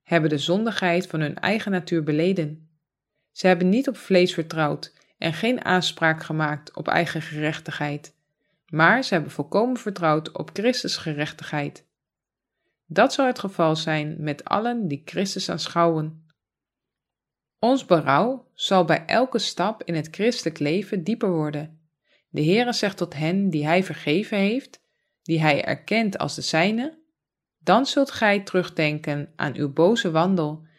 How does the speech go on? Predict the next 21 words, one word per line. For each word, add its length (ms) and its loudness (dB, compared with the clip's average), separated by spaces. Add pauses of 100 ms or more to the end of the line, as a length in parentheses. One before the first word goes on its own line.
(160)
en 180 -2
aan 140 6
uw 100 2
handelswijze 920 0
die 140 0
niet 200 -4
goed 220 -2
was, 440 -6 (360)
en 160 -2
gij 340 2
zult 340 0
van 180 -2
uzelf 480 -2
walgen." 720 -2 (540)
Ezekiel 640 2
zesendertig, 580 0
vers 240 -6
eenendertig. 800 -2 (1200)
Verder 260 6
zegt 300 -2
hij: 380 -4